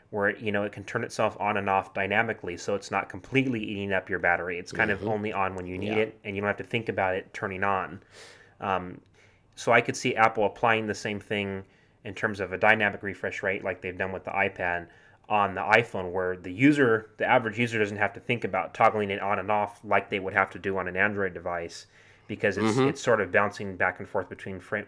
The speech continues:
Speaker 1: frame rates as needed. They, they want the
Speaker 2: Mm-hmm.
Speaker 1: feature to be helpful when you need it, but also fade away when you don't. And, and
Speaker 2: Yeah.
Speaker 1: when I say fade away, that, that also comes with, you know, with battery life. Battery life plays a huge role in that because, yes, L T P O is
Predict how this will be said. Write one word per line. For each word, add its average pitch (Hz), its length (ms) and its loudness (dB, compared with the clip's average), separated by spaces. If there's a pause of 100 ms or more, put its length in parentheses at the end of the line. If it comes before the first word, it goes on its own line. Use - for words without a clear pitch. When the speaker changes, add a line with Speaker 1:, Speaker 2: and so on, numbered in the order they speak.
Speaker 1:
frame 104 340 0
rates 92 200 -2
as 95 280 0
needed. 92 520 -6
They, 104 200 -10
they 113 140 2
want 113 240 2
the 107 80 0
Speaker 2:
Mm-hmm. 95 80 -8
Speaker 1:
feature 104 300 -6
to - 120 -10
be 95 120 -10
helpful 101 580 -2 (300)
when 101 140 -8
you 92 120 -6
need 95 160 -4
it, 95 140 -4
but 90 100 -2
also 92 300 -2
fade 95 240 -4
away 90 220 -2
when 87 140 -12
you 85 120 -14
don't. 90 400 -4 (340)
And, 107 340 -4
and 85 220 -4
Speaker 2:
Yeah. 82 180 -2
Speaker 1:
when 117 120 6
I - 20 10
say 110 220 0
fade 110 220 0
away, 101 440 0 (360)
that, 107 380 2 (560)
that 110 140 4
also 113 260 4
comes 104 340 -4
with, 104 140 -4
you 107 80 -6
know, 95 60 -2
with 87 200 -8
battery 117 300 6
life. 82 220 -6
Battery 110 300 4
life 95 200 0
plays 90 260 -6
a 87 40 -10
huge 95 240 -10
role 95 240 -2
in 90 80 -8
that 90 200 -8
because, 95 380 -8 (640)
yes, 123 400 4
L 110 140 2
T 110 160 -8
P 104 200 -2
O 101 120 4
is - 140 -6